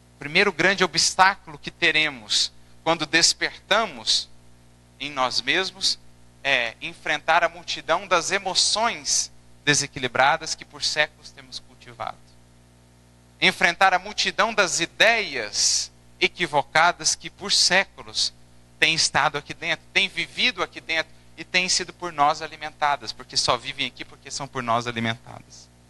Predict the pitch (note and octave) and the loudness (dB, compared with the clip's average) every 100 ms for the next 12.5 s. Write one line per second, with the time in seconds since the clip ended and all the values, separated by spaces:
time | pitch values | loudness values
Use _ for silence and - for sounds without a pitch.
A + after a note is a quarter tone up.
0 | _ _ _ _ _ _ _ _ _ _ | _ _ _ _ _ _ _ _ _ _
1 | _ _ C3+ D#3+ G#3 A3+ - F3 E3+ A3+ | _ _ 2 2 -2 0 -2 0 4 4
2 | A3+ C#3+ - - - - F3 C#3 E3 G3 | 2 -6 -20 -20 -16 -2 -2 2 4 8
3 | G#3+ G3+ D3+ - D3 - - F3 - E3+ | 6 4 -8 -8 -4 -4 -2 -4 -2 -2
4 | D3+ C3 D3 F3 E3 A#2 - - - - | -2 2 4 6 4 -2 -2 -2 -4 -4
5 | - F3 G3 - - D3+ C#3+ - - F3 | 4 6 4 0 -6 0 0 0 -6 -2
6 | E3+ - - - - - D3 D3+ - - | 0 0 -4 -20 -20 -6 -6 -6 -12 0
7 | G3+ F#3 D3 A#2+ - D#3+ D#3+ - - G3 | 2 2 -2 -8 -12 -2 0 0 0 2
8 | A3+ G3+ C#3+ C3 C3+ C3+ C3+ - E3+ F3 | 2 2 -2 0 -2 -2 -10 0 2 2
9 | D3 B2+ C#3+ - D#3 C#3 B2+ B2 D#3+ F3 | 0 0 0 0 2 2 2 4 6 6
10 | - - D#3 - F#3 F3+ D#3 - D#3 - | 2 -6 -6 -4 -2 0 -2 -4 -16 -4
11 | G3+ G#3 C#3 - - - - E3 D#3+ D#3+ | -4 -4 -10 -20 -20 -8 2 2 2 -8
12 | G#3+ A#3 - - G2 | -6 -2 -2 -2 -6